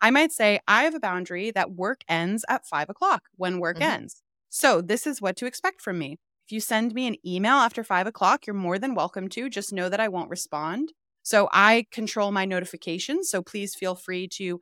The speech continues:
Speaker 1: send me emails or invite things on my calendar. That's great.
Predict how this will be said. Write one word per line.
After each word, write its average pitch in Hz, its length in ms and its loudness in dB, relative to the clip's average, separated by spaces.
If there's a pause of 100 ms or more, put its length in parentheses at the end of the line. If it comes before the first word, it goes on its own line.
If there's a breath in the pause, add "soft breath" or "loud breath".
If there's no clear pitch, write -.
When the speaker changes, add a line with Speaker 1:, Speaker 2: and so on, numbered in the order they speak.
(240 soft breath)
Speaker 1:
send 339 360 4
me 269 260 2
emails 254 400 0
or 190 480 4
invite 254 500 2
things 269 240 -2
on 247 120 2
my 233 100 0
calendar. 240 500 0
That's 277 220 0
great. 381 320 -2